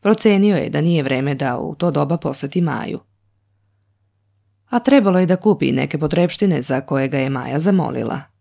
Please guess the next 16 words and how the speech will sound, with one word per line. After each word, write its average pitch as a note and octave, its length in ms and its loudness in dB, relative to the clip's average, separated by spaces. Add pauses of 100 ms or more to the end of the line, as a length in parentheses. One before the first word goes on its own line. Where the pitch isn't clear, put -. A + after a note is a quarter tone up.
(440)
Bio G#3 180 4
je F#3+ 60 4
dosta D#3+ 360 0
umoran A#2 380 -2
od A2+ 160 -6
putovanja C#3 580 -2
da G#3+ 100 -4
bi G3+ 180 -2
i G3+ 60 2
obilazio D3 500 0
radnje. A#2+ 420 -4 (960)
Ostavio C4 480 2
je C#3 320 -2
sve D3 280 -2
za E3+ 120 -2
sutradan. A#2+ 640 -4